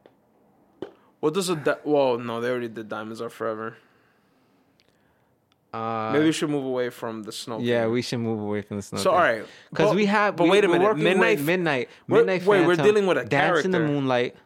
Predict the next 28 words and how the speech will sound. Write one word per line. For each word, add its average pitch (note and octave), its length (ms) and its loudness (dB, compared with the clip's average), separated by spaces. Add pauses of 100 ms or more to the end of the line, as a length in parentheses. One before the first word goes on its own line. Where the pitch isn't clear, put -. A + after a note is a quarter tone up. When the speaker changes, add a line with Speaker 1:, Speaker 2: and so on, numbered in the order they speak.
(260)
Speaker 1:
We're D3 100 -2
dealing E3 300 2
with C#3+ 140 -2
a A#2+ 40 -6
character. B2 540 -4
'Cause - 280 -6
he, D3+ 80 -8 (200)
first F#3 280 -2
he's F3+ 140 -4
introduced D#3+ 560 -2
as C3+ 260 -2
the B2+ 140 -6
Midnight A#2 520 -6
Phantom. G#2+ 520 -8
Speaker 2:
Yes, C3 240 0
the A#2+ 140 -6
Midnight B2+ 320 -4
Phantom. A#2+ 320 -4 (260)
And B2+ 160 -2
then C#3 140 0
you D3+ 100 -2
could D3 160 -2
say, C3 380 -2 (400)
Speaker 1:
But C3 200 0
Speaker 2:
um, A#2+ 80 -2
Speaker 1:
wait D3+ 180 2
a C#3 40 2
minute. A2+ 340 -8